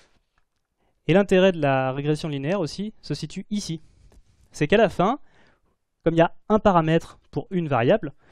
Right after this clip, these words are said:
vous pouvez remonter très facilement à, à quel, à comment ce qu'on, euh, à quel, quel poids a eu la variable pour faire la prédiction. Je vous parlais tout à l'heure de compréhension,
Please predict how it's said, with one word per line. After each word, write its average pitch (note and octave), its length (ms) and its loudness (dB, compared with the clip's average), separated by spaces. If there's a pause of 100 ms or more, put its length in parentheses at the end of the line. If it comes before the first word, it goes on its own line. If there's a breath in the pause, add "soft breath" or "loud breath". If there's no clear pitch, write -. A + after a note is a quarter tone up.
(260 soft breath)
vous D3+ 100 -8
pouvez E3 180 0
remonter F3 320 -2
très F#3 160 -2
facilement F#3+ 400 -2
à, C3 420 0 (600)
à C#3+ 120 0 (320)
quel, G3 240 2 (160)
à C#3 140 0 (260)
comment F#3 240 0
ce F#3+ 60 -12
qu'on, D#3 160 -6
euh, B2 320 -8 (680)
à A#2 100 -2
quel, E3+ 200 -2
quel G3+ 260 2
poids G#3+ 380 0 (100)
a D3 140 0
eu F3+ 200 -2 (380)
la C3+ 120 -4
variable D3 420 0 (140)
pour C#3 120 -8
faire C#3+ 120 -4
la C3+ 80 -4
prédiction. B2+ 400 -12 (360 soft breath)
Je - 60 -14
vous D#3 80 -4
parlais F3 180 4
tout F3+ 140 -4
à E3 60 2
l'heure F3 100 2
de - 60 -8
compréhension, D#3+ 640 -6